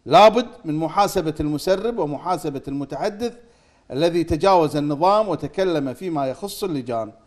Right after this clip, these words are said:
ركزوا، مصدر موثوق." هذا طبعًا كلام أخونا طلال، و، آه، لا أدري مدى صحة هال-، هال-، هال-، الكلام أو المعلومة،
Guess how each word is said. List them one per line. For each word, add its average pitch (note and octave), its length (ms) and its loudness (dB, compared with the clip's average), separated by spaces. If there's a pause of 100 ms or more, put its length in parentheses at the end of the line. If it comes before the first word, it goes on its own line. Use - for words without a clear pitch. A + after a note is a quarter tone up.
(320)
ركزوا، E3+ 520 -2
مصدر E3 460 -4 (240)
موثوق." A#2 540 -12 (120)
هذا D3+ 360 2
طبعًا D3+ 340 -4
كلام D3+ 340 -2
أخونا D3+ 280 -6
طلال، F3+ 400 2 (800)
و، D#3 180 2
آه، D#3+ 720 6 (440)
لا F3+ 200 4
أدري D#3+ 240 0 (180)
مدى E3 280 -2
صحة D3+ 420 -8
هال-، C#3+ 220 -4
هال-، C#3+ 380 -6
هال-، C#3 560 -8
الكلام C#3 600 -4
أو C#3 160 -14
المعلومة، F3 600 -4